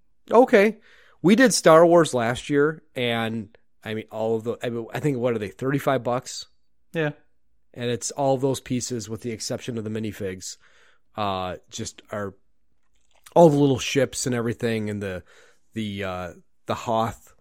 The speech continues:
Speaker 1: shield generator, that's all ended up in just, like, the monster bin of Legos that we have.
Speaker 2: Ours are all still together from, we've d-, this is probably the fourth year we've done this.
Speaker 1: Okay.
Speaker 2: The weapons racks are terrible,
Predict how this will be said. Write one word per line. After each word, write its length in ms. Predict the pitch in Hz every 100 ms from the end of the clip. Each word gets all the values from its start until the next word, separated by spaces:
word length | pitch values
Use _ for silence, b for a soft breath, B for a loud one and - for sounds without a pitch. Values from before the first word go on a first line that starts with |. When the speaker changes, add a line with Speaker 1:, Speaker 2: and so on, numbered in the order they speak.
| _ _ _
Speaker 1:
shield 420 | - 123 123 113
generator, 680 | 117 113 110 110 107 107 - _ _ -
that's 360 | 113 - -
all 280 | 131 123 117
ended 220 | 117 107
up 180 | 110 104
in 80 | 104
just, 300 | 95 101 -
like, 200 | 107 95
the 300 | 107 98 92 -
monster 640 | 104 104 101 98 - 110
bin 200 | 90 95
of 100 | 92 87
Legos 420 | 92 90 87 80
that 140 | 80
we 120 | 87
have. 300 | 85 82 80 - _ _ _ _ _ _ _ _ _ _ _ _ _
Speaker 2:
Ours 200 | 143 147
are 100 | 135
all 100 | 117
still 180 | - 123
together 580 | - 117 117 110 107 - _
from, 320 | 123 117 -
we've 160 | 123 120
d-, 80 | -
this 80 | 143
is 60 |
probably 200 | 135 120
the 80 | 113
fourth 340 | - 127 113
year 140 | 123 120
we've 160 | 113
done 180 | 113 117
this. 380 | 117 110 - - _
Speaker 1:
Okay. 440 | 165 165 170 156 - _ _ _ _
Speaker 2:
The 100 | 143
weapons 360 | 139 151 127 120
racks 320 | 107 104 -
are 60 | 113
terrible, 560 | - 113 110 123 -